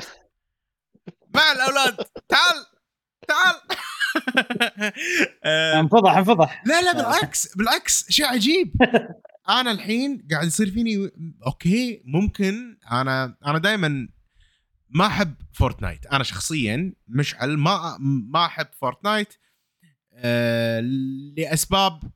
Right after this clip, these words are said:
Speaker 1: إنه قاعد أشوف شلون تأثر على ال-، ال-، الأطفال، استغلالهم للمواضيع المادية والأمور هذه، خصوصًا من، من استوديو ال-، إيبك، آه، إيبك جيمز اللي هو Tencent، اللي يملكونه Tencent. آه،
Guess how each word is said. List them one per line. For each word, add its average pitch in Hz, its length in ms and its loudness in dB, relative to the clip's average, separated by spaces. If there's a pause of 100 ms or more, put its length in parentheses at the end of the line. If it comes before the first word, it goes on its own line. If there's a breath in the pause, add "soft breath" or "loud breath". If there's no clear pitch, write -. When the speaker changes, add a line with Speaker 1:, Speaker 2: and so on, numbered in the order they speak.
(140)
Speaker 1:
إنه 156 280 -2
قاعد 131 220 -4
أشوف 151 220 -2
شلون 147 220 0
تأثر 139 520 0
على 127 280 -2
ال-، 110 680 -8 (340)
ال-، 117 260 -2
الأطفال، 160 840 -2
استغلالهم 123 680 -2
للمواضيع 107 520 -8
المادية 110 460 -10
والأمور 113 360 -6
هذه، 135 300 -4 (720 soft breath)
خصوصًا 131 420 -4
من، 110 560 -4
من 104 320 -12
استوديو 107 460 -8
ال-، 98 440 -14
إيبك، 120 400 -12
آه، 98 260 -20 (640)
إيبك 120 200 -2
جيمز 185 600 0
اللي 107 100 -4
هو 110 40 0
Tencent، 117 480 0
اللي 104 120 -4
يملكونه 104 320 -2
Tencent. 135 500 -4 (500)
آه، 123 640 0